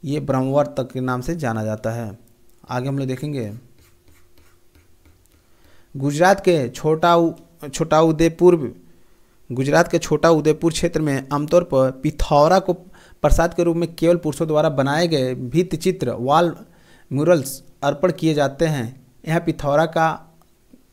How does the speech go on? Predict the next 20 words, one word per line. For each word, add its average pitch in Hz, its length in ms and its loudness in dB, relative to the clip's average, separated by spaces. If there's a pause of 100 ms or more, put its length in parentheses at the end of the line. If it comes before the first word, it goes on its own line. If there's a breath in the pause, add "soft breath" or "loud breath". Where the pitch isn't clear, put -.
अर्थ 139 240 -2
है, 131 220 0
तो - 100 -10
पिथौरा 135 360 -6
का 151 120 -2
अर्थ 143 120 -6
होता 139 260 -4
है 131 100 -6
अन्न 143 240 -6
के 131 140 -6
देवता, 120 300 -2
ऑप्शन 127 260 -6
ए - 20 -4
हो 113 120 -4
जाएगा, 123 280 -4
अन्न 123 160 -6
के 127 120 -8
देवता। 117 320 -6
ये 127 120 -4
अपने 151 300 -4